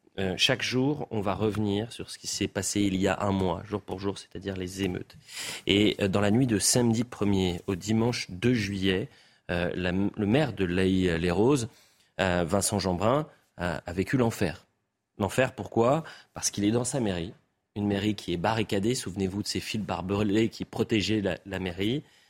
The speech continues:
C'est en pleine nuit. Il reste avec ses équipes pour savoir comment va se dérouler la, la, la soirée,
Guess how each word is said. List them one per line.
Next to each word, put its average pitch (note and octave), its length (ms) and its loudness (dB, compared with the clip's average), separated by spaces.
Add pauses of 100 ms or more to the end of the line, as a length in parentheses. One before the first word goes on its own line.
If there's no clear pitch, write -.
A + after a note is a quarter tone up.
(200)
C'est - 320 -4
en E2+ 80 -2
pleine A2+ 260 2
nuit. A#2 380 4 (260)
Il G2 120 -2
reste B2 260 0
avec G2+ 240 -2
ses G2 220 -4
équipes G#2+ 340 -6
pour F#2 100 -14
savoir G2 380 -6
comment F#2+ 240 -2
va F2+ 100 -4
se - 160 -6
dérouler G2 400 0
la, F#2 160 -4 (380)
la, F2 240 -2 (160)
la G2 140 -6
soirée, G2 540 -2